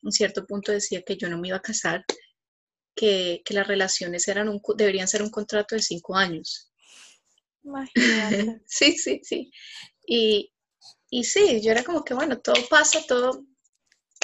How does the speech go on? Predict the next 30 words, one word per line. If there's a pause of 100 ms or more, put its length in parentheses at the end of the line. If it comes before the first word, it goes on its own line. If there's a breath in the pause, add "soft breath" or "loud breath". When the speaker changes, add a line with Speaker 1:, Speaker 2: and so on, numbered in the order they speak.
(560)
Speaker 2:
Que
ese
tipo
de
traumas, (300)
eh,
generan
conductas
autodestructivas
incluso.
O
sea, (120)
cuando
tú
dices,
"Yo
no
me
sentía, (200)
eh,
worthy,
yo
no, (120)
no
tenía
valor
o
me
sentía...
Eh,